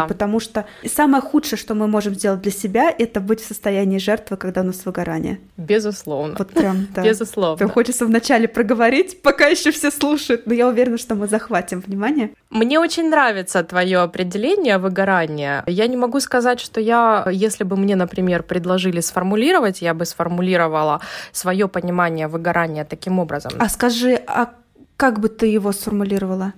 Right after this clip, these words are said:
Speaker 1: Слушай, ну я бы сказала, наверное, это усталость. В литературоведении есть очень интересный, э, термин — экзистенциальная усталость.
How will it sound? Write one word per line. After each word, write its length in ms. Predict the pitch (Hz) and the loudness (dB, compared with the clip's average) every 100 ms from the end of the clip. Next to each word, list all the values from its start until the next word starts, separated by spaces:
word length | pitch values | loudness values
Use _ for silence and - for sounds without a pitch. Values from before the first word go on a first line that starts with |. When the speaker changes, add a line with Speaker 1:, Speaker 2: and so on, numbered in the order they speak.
| - | -6
Speaker 1:
Слушай, 240 | 294 233 208 | -2 0 0
ну 60 | |
я 140 | 285 453 | 0 0
бы 100 | 381 | 0
сказала, 420 | - 262 294 262 | -2 0 0 2
наверное, 580 | 240 226 269 254 214 - | 0 0 -2 0 0 0
это 560 | 208 214 - 196 185 - | -4 -4 0 2 4 2
усталость. 800 | 196 - 185 156 - - - - - | -4 -6 -4 -4 -6 -14 -16 -16 -10
В 420 | 185 247 269 247 | -2 2 4 4
литературоведении 840 | 226 233 254 254 277 330 427 294 226 240 | 2 -2 -2 0 0 2 0 0 2 0
есть 140 | 240 | -2
очень 260 | 247 240 226 | -4 0 0
интересный, 720 | 214 226 220 220 214 202 190 | 0 0 0 0 -2 -2 0
э, 240 | 196 190 190 | 0 0 0
термин — 420 | 220 175 156 170 - - - - | -2 -2 -4 -8 -14 -16 -16 -8
экзистенциальная 1080 | - 208 233 - 233 214 240 208 170 160 156 | -4 -2 -2 -2 -2 0 2 2 0 -2 -4
усталость. 840 | 156 165 - - - - - - | -4 -8 -8 -10 -10 -14 -18 -18